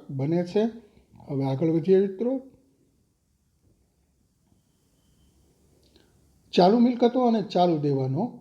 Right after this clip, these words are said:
રોકડ અને રોકડ સમકક્ષ સાથે કેવો સંબંધ છે, તેનો અભ્યાસ કરીએ. સૌ પ્ર-, પ્રથમ ચાલુ મિલકતો અને રોકડ અને રોકડ સમકક્ષ વચ્ચેનો સંબંધ કેવો છે? તો કે વ્યસ્ત સંબંધ છે.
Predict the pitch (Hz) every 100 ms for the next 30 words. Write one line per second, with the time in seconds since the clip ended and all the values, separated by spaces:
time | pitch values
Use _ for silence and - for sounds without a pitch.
0 | - 143 180 254 214 156 139 147 - 156
1 | 147 - 202 233 254 - 143 135 131 156
2 | 220 - - _ 160 160 170 185 190 196
3 | 202 220 202 143 139 139 165 190 190 202
4 | 214 233 233 - _ _ - 185 180 180
5 | 190 - - 185 185 233 262 - - _
6 | _ _ - 151 147 147 147 151 196 226
7 | 240 - - - 147 139 135 131 151 147
8 | 208 165 139 139 139 147 139 135 135 139
9 | - 135 151 143 151 190 190 214 - -
10 | - 196 202 202 208 208 - 139 123 156
11 | - 208 202 208 214 - 240